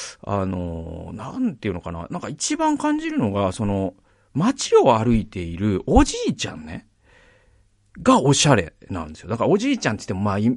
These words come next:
今日その七十代、八十代とかの感じですよ。お-、もう六十代はおじさんですからね。えー、で、えー、そういう方々が一様におしゃれで、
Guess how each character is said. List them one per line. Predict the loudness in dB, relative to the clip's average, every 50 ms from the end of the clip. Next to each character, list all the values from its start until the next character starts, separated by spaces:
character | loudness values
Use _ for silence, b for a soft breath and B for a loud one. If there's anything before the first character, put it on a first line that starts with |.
| 0 0
今 | 0 2 2 0
日 | -2 -4 -10 -12 _ B B B B B B B B
そ | B -8 -6
の | -6 -4 -4
七 | -2 0 2 2 4 2 2
十 | 0 -2 -6 -6 -8 -10 -16 _ _ _ _ _ -20 -20 -20 -20 _ -12
代、 | -10 -10 -10 -10 -14 -16 -20
八 | -18 -16 -16 -12 -8 -8 -8 -6
十 | -6 -8 -8 -10
代 | -10 -12 -14
と | -14 -12
か | -6 0 4
の | 6 6 6 4 2 -4 _ _ _ _ _ -10
感 | -8 -6 -6 -4 -4
じ | -4 -4 -2
で | -2 -4
す | -4 -6 -12
よ。 | -14 -14 _ _ _
お-、 | -6 -6 -6 -2 2
も | 4 4 6 4 4
う | 2
六 | 0 2 2 2 4
十 | 6
代 | 6 6 6
は |
お | 4 2 0
じ | 0 -2
さ | 0 0 0
ん | 0 0 0
で | -2
す | -4 -8
か | -10 -12
ら | -10
ね。 | -10 -10 -12 B B B B B B B B B
え | 0 2 2 4
ー、 |
で、 | 6 6 6 4 2 -2 _ -4
え | -4 -4
ー、 | -2
そ | -2 -2 0 2 0
う | 0
い | 0 -2 -4 -4
う | -6 -6
方 | -6 -6 -4 -4 -4
々 | -2 -2 -4 -4 -4 -8 -4
が | -2 0 0 0 0 -2
一 | -4 -6 -6 -4 -2
様 | 0 0 0 0 0
に | -2 -2
お | -2 -4 -4
し | -4 -4 -2
ゃ | -2 -4 -4
れ | -4 -8 -10
で、 | -8 -6 -4 -4 -4 -6 -10